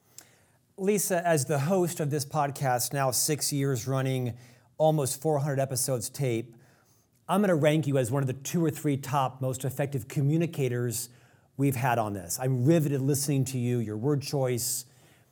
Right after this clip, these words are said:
how you put your stories into action, o-, other than your education at Yale. Have you done anything to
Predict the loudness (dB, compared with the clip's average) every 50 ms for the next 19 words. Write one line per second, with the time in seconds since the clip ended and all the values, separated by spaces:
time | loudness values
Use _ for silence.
0 | _ _ _ _ -6 -4 -2 -2 -2 -2 -4 -6 -8 -8 -6 -4 -4 -4 -4 -6
1 | -8 -6 -2 -2 0 0 0 0 0 0 0 -2 -2 -2 -4 -2 -2 -2 -2 -2
2 | -4 -6 -12 -20 -20 _ _ _ _ -6 -4 -4 -4 -4 -8 -8 -6 -4 -4 -2
3 | -2 -4 -4 -6 -10 -16 -20 -20 -14 _ -2 -2 -2 0 0 2 4 4 4 4
4 | 4 4 4 4 4 2 2 0 0 -2 -6 -12 -20 -20 -20 -18 _ 0 2 4
5 | 4 4 4 2 2 2 0 -2 -4 0 0 2 2 2 0 -4 -8 -8 -10 -10
6 | -12 -14 -16 -18 -12 -2 2 4 4 6 6 6 8 8 8 8 8 6 6 6
7 | 4 4 4 4 4 4 4 4 4 4 4 4 4 4